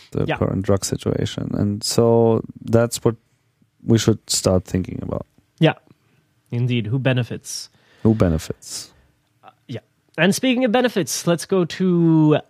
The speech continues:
Speaker 2: France. Uh, this happened, I think, actually quite a few weeks now. Uh, uh, so, uh, President Hollande made an announcement. Uh, he said there would be no fracking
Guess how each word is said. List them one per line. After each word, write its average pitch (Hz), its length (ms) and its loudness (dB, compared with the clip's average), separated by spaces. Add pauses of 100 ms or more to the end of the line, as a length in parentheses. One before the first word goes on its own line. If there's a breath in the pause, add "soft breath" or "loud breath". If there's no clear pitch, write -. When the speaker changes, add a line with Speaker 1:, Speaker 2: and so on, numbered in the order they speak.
Speaker 2:
France. 170 880 0
Uh, 135 300 4
this 202 200 -2
happened, 196 840 0
I 151 120 2
think, - 420 -8 (500)
actually 247 300 -4
quite 233 180 0
a 226 80 -2
few 214 140 0
weeks 202 260 -4
now. 143 240 4
Uh, 135 500 2 (140)
uh, - 40 -8
so, 190 280 0 (500 loud breath)
uh, 165 220 2
President 214 480 2
Hollande 165 460 2 (120)
made 165 260 0
an 165 80 2
announcement. 147 680 -2
Uh, 143 520 -2
he 143 240 -8
said 170 320 0
there 165 100 4
would 170 140 0
be 165 160 2
no 185 320 4
fracking 156 720 -2